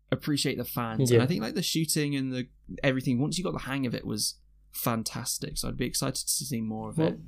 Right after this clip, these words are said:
Speaker 2: hopefully, well, I don't, I don't know. I don't think, uh, Microsoft are, will be in the market for Warner Bros. You know, they've just bought all these brand new studios. Uh, I think it was at E three twenty eighteen they revealed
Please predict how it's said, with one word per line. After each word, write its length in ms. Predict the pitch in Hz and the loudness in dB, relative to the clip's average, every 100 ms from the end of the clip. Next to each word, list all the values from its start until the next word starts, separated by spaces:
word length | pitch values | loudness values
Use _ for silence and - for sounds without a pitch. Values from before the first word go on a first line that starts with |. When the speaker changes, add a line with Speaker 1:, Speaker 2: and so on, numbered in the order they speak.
| - - - | -16 -12 6
Speaker 2:
hopefully, 720 | - 214 214 175 143 135 - - - - 202 - - - | 12 12 12 12 12 12 6 -12 -16 -12 -12 -14 -20 -8
well, 280 | 143 120 110 - - | -2 0 -2 -10 0
I 120 | 175 | 4
don't, 180 | 185 165 | 8 8
I 120 | 160 | 8
don't 400 | 156 170 170 - | 10 8 6 0
know. 280 | 180 165 151 | 4 6 8
I 100 | 143 | 8
don't 200 | 156 156 | 6 4
think, 200 | 151 143 | 4 4
uh, 340 | 135 127 131 - - - | 4 6 4 2 -6 0
Microsoft 460 | 160 139 - 131 139 | 4 4 2 4 6
are, 120 | 131 | 6
will 220 | 127 127 | 8 6
be 140 | 131 131 | 6 4
in 80 | |
the 100 | 127 | 4
market 340 | 123 123 - - | 4 4 2 2
for 120 | 135 | 2
Warner 280 | 117 120 120 | 4 4 4
Bros. 420 | 127 120 117 120 | 4 4 2 0
You 80 | 131 | 2
know, 80 | 120 | 2
they've 140 | 120 | 4
just 260 | 135 147 - | 6 6 8
bought 420 | 131 123 - - - - - - - | 8 8 4 -4 -10 -20 -20 -20 6
all 140 | 165 139 | 10 12
these 140 | 131 | 10
brand 240 | - 135 | 8 6
new 120 | 131 123 | 6 4
studios. 1000 | - 139 123 123 120 120 120 120 - - - - - - 156 | 4 6 8 8 8 6 4 2 0 -4 -18 -20 -20 -6 4
Uh, 280 | 127 120 | 6 6
I 20 | 120 | 6
think 180 | 151 | 6
it 40 | 139 | 6
was 120 | 127 | 6
at 80 | 151 | 6
E 120 | 147 | 6
three 180 | - 135 | 4 2
twenty 240 | - 131 | 4 4
eighteen 400 | 123 - 135 131 | 4 4 4 4
they 80 | 123 | 2
revealed 560 | 117 117 120 117 113 | 2 4 4 2 -2